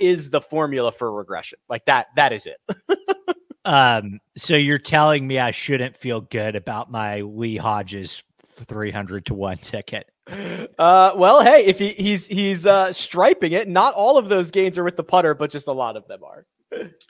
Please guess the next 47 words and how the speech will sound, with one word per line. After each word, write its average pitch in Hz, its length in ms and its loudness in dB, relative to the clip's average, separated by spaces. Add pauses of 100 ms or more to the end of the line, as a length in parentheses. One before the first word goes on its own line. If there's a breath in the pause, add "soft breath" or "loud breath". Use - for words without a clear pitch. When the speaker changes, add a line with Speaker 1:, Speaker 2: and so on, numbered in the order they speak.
(320)
Speaker 2:
Um, 160 300 4
is 156 140 -10
that 233 160 -2
a 320 60 -8
new 185 220 -4
tool, 147 340 -4
Rick? 226 220 -10 (240)
That's 160 260 -2
awesome. 127 420 -4 (220)
Speaker 1:
Yeah, 156 240 -2
so 156 220 -6
this 202 380 -4
is, 190 640 -2
I 156 260 -2
basically 214 320 -4
just 202 140 -10
consolidated 110 920 -4
it. - 100 -20
So 139 160 -8
this 196 220 -4
was 214 180 -4
kind 175 340 -4
Speaker 2:
Okay. 208 60 0
Speaker 1:
of 170 80 -4
on 170 160 0
the 151 80 -4
Showdown 143 400 -2
cheat 131 240 -12
sheet. 165 240 -10
I 135 100 -4
just 139 220 -10
made 139 160 -4
it 139 160 -8
easier 131 480 -8
to, 117 640 -8 (600)
like, 110 260 -6
read. 92 280 -12
And 117 120 -8
we 117 100 -8
actually, 107 280 -6
we 98 60 -14
can 95 60 -18
just 90 140 -20
look 95 100 -16
at 73 60 -16
round 78 220 -14
one. 76 160 -14